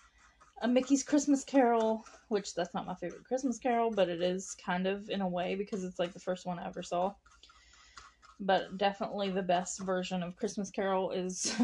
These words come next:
<laughs> uh, Muppets Christmas Carol, just completely. Michael Caine is just amazing. Where, and, and, like, I'm sure people know about this, but, like, he played it completely straight, even though it was, like, Muppets.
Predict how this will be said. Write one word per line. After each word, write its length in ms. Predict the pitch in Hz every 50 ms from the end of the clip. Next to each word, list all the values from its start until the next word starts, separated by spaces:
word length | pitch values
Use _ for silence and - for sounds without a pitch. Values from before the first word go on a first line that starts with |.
| 220 185 -
<laughs> 180 | - - 202 226
uh, 300 | 208 190 185 180 185 190 - _ _ - 214
Muppets 400 | 196 185 180 180 - 196 - -
Christmas 360 | - 214 214 - 208 202 -
Carol, 420 | - 226 214 208 208 214 220 220 _ _ -
just 240 | - 190 190 - _ _ _ _ _ _ _ _
completely. 680 | - 196 190 - - 190 185 180 - 185 190 185 196 220
Michael 340 | 202 202 196 202 - 196 185
Caine 420 | - - 180 175 185 180 175 -
is 200 | - 202 202 -
just 460 | - 180 185 - - - - - - _ _ _ _ _ _ _ _ _ _ _ _ _ _ -
amazing. 840 | - 214 202 196 190 190 190 196 190 180 175 165 190 196 185 160 190
Where, 360 | 214 220 214 214 208 202 - 220 226 - - -
and, 300 | 247 254 262 247 - -
and, 240 | 214 233 220 220 226
like, 200 | 220 202 202 208
I'm 100 | 214 226
sure 220 | - - 226 220
people 320 | 220 240 208 - 208 190
know 180 | 185 180 170 175
about 220 | 170 170 170 170
this, 200 | - 175 180 - -
but, 100 | - -
like, 160 | 190 185 185
he 160 | - - 226 226
played 340 | - - - 190 185 175
it 120 | - - -
completely 460 | - 196 - - 196 170 - - 175
straight, 480 | - - - - 165 160 170 170 165 - _ _ _ - - _ _ _ _ _ _ _ -
even 180 | 202 190 180 180
though 200 | 175 175 175 180
it 60 | -
was, 160 | 190 196 -
like, 140 | 180 - 185
Muppets. 760 | 190 175 170 175 - - 220 247 247 - - - - - -